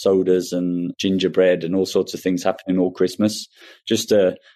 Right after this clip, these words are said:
you know, the ones who are here is, is sort of a thank you, and hopefully they work as little as possible. That's the plan, but still they, they're at work. So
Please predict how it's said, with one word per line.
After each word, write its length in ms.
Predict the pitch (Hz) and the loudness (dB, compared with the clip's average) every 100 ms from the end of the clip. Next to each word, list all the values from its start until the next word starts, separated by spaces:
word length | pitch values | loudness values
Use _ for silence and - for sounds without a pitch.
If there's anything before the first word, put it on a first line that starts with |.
| - | -4
you 80 | 143 | 0
know, 160 | 107 | 2
the 100 | 101 | 4
ones 260 | 117 120 113 | 4 4 4
who 100 | 117 | 4
are 40 | |
here 260 | 110 151 160 | 4 4 4
is, 240 | 127 107 - | 2 0 -6
is 160 | - | -2
sort 140 | 120 107 | 0 0
of 80 | |
a 60 | 95 | 0
thank 380 | - 101 95 - | 0 0 0 0
you, 220 | 92 90 | 2 2
and 260 | 87 90 82 _ _ _ 98 | 0 -4 -6 _ _ _ -2
hopefully 320 | 95 - 95 | -2 2 2
they 340 | 92 90 90 - _ _ | 4 2 0 -6 _ _
work 240 | 120 113 107 | 2 4 2
as 140 | 98 | 0
little 240 | 104 110 101 | 2 2 2
as 100 | 98 | 2
possible. 580 | 107 107 123 143 160 - | 0 0 0 0 0 -6
That's 200 | 107 - | -6 -4
the 80 | 101 | -2
plan, 360 | 117 135 143 | 0 0 2
but 240 | 104 - - | 2 2 -2
still 340 | - 113 131 | 0 2 4
they, 300 | 113 107 101 _ | 4 2 -2 _
they're 280 | 101 107 101 | -4 0 2
at 80 | - | 2
work. 320 | 110 131 - | 2 2 0
So 260 | 101 95 | 2 2